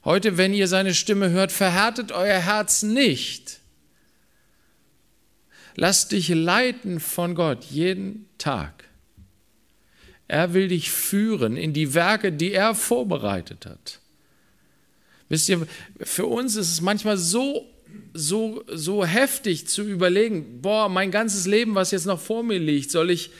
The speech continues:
Gott wohlgefällig leben? Das ist mir viel zu viel, das kann ich gar nicht. Das geht doch gar nicht.“ Weißt du, es geht erstmal nur um diesen einen Tag.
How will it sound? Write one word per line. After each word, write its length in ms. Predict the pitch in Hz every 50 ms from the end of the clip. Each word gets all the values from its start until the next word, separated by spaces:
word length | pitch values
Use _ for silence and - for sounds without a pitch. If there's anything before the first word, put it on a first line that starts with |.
| - - - - _ -
Gott 340 | 156 175 190 190 156 156 151
wohlgefällig 680 | 160 208 233 233 202 202 - - 190 202 196 190 156
leben? 260 | 160 196 226 220 180 160
Das 180 | 156 156 156
ist 140 | 180 160 -
mir 140 | 196 185 175
viel 200 | - - 220 -
zu 140 | - 214 175
viel, 240 | - - 233 214
das 160 | 143 139 135 -
kann 160 | - 175 196
ich 140 | 190 - -
gar 200 | - 147 139 135
nicht. 360 | 127 139 123 - - - - - - - - - - -
Das 180 | - 151 - -
geht 180 | 220 226 -
doch 140 | 233 175 -
gar 180 | - 147 123 110
nicht.“ 60 | - - - - _ -
Weißt 240 | - 139 170 - -
du, 40 | -
es 180 | - - - -
geht 160 | 180 170 -
erstmal 280 | 160 156 - 180 160
nur 200 | 143 143 143 -
um 200 | - - 123 120
diesen 520 | - 151 160 160 139 131 139 135 139 139 131 _ _ _
einen 540 | - - 110 113 113 113 110 110 113 120 113 _ -
Tag. 360 | - 92 76 73 80 _ -